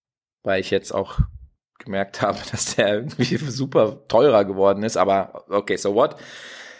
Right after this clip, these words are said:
Ähm, dass dann auch das Thema beendet ist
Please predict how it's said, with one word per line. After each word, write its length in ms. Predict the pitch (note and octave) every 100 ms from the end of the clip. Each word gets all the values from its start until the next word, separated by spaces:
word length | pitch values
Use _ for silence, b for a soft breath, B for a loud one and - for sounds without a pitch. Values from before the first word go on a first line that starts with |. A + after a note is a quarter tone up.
| -
Ähm, 600 | G#2+ A2+ A2+ A2 G#2+ F#2 - _ -
dass 360 | G2 - -
dann 300 | - G2 G2+
auch 280 | - F#2 F#2+
das 220 | - F#2
Thema 400 | - F#2 F#2 F2+
beendet 560 | F2 - D#2 G2 G#2+ -
ist 800 | F#2+ G2+ - - - - - -